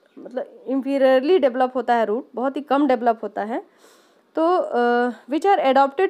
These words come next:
to grow in a rapid running water, Potamogeton of the family Potamogetaceae are in-, inextensible, inextens-, अ, extensible and naturally possess mechanical tissues at the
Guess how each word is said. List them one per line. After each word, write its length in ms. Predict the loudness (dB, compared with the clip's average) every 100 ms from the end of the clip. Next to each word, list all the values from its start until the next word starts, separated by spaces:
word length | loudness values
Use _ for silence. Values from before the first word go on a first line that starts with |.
| 2
to 80 | 2
grow 160 | 4 4
in 260 | 4 4 4
a 0 |
rapid 460 | 4 2 0 0
running 360 | 2 2 0 0
water, 400 | -2 -2 -2 -2 -6 _ _ _ _
Potamogeton 880 | 0 2 4 2 0 2 2 2 0
of 180 | -2 -2
the 180 | 0 0 2
family 340 | 0 0 -6
Potamogetaceae 1120 | -6 -2 0 0 0 -2 -2 -2 -2 -6 -8 -10 -12 -4
are 180 | 0 0 0
in-, 140 | -4 -4 -6
inextensible, 1000 | -2 0 -2 -8 -8 -8 -6 -2 0 -2 -4 _ _ _ _ _ _ _ -4
inextens-, 640 | 0 0 -2 -2 0 0 -4 _ _ _ _
अ, 280 | -6 -4 -4 -8 _ -6
extensible 1160 | -6 -4 -2 0 0 2 0 -2 -8 -4 0 0
and 280 | 0 0 0
naturally 380 | 0 0 0 0 0
possess 360 | 0 0 -4 -2
mechanical 580 | -2 -2 -2 0 -2 -2
tissues 300 | -8 -8 -6
at 160 | -4 -4
the 160 | -6